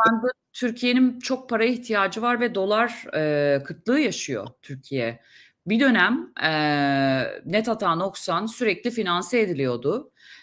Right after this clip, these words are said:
ve hep onları turizm gelirleri olarak şey yapıyorlardı, e, kalemliyorlardı, öyle söyleyeyim.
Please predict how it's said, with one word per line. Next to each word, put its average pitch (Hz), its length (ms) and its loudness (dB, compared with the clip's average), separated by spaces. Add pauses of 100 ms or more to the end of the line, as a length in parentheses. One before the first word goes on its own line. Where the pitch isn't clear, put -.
(140)
ve 185 400 4
hep 254 300 -2 (140)
onları 202 380 0
turizm 233 420 2
gelirleri 160 440 4
olarak 131 560 0 (300)
şey 160 260 0
yapıyorlardı, 127 800 -4 (380)
e, 123 360 0 (880)
kalemliyorlardı, 143 840 4
öyle 139 220 0
söyleyeyim. 131 640 -8